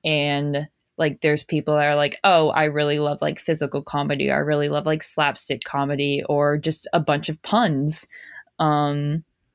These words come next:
and it's just kinda, like, find what you think is funny, and then just kinda, like, trying to, like, know yourself and know your writing. Um,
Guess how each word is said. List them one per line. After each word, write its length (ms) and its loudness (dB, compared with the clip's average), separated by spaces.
and 100 0
it's 120 -2
just 180 -4
kinda, 160 0
like, 200 -2
find 280 4
what 120 2
you 120 2
think 300 -2
is 200 -2
funny, 580 -2
and 160 0
then 140 0
just 200 -4
kinda, 200 -2
like, 240 -4
trying 320 2
to, 100 4
like, 260 -2
know 180 2
yourself 840 2
and 160 0
know 80 0
your 240 -2
writing. 640 2
Um, 580 0